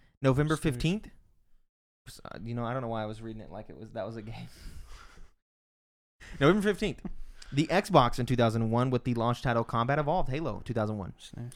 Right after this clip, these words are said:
Speaker 1: Assassin's Creed Revelations twenty eleven.
Speaker 2: Banger.
Speaker 1: Saints Row three twenty eleven.
Speaker 2: Banger.
Speaker 1: Call of Duty Ghosts twenty thirteen.
Speaker 2: Snooze.
Speaker 1: P S four in twenty thirteen.
Speaker 2: Banger.
Speaker 1: Uh, Watch Dogs two in twenty sixteen.
Speaker 2: Snooze.
Speaker 1: Battlefield five in twenty eighteen.
Speaker 2: Snooze.
Speaker 1: Pokemon Sword and Shield in twenty nineteen.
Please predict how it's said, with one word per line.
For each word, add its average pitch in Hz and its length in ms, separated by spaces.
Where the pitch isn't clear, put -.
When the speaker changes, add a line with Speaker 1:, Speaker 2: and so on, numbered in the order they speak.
Speaker 1:
Assassin's 156 320
Creed 165 180
Revelations 156 440
twenty 135 240
eleven. 139 460
Speaker 2:
Banger. 123 300
Speaker 1:
Saints 151 280
Row 156 140
three 160 300
twenty 123 240
eleven. 120 400
Speaker 2:
Banger. 127 180
Speaker 1:
Call 143 160
of 139 60
Duty 139 160
Ghosts 147 300
twenty 120 200
thirteen. 107 460
Speaker 2:
Snooze. 135 240
Speaker 1:
P 156 140
S 147 100
four 196 300
in 131 80
twenty 123 180
thirteen. 110 420
Speaker 2:
Banger. 127 280
Speaker 1:
Uh, 113 240
Watch 147 320
Dogs 165 200
two 220 220
in 123 60
twenty 120 180
sixteen. 107 480
Speaker 2:
Snooze. 143 260
Speaker 1:
Battlefield 135 400
five 156 440
in 135 60
twenty 143 260
eighteen. 131 440
Speaker 2:
Snooze. 135 220
Speaker 1:
Pokemon 143 320
Sword 170 160
and 160 80
Shield 226 260
in 165 80
twenty 127 180
nineteen. 110 420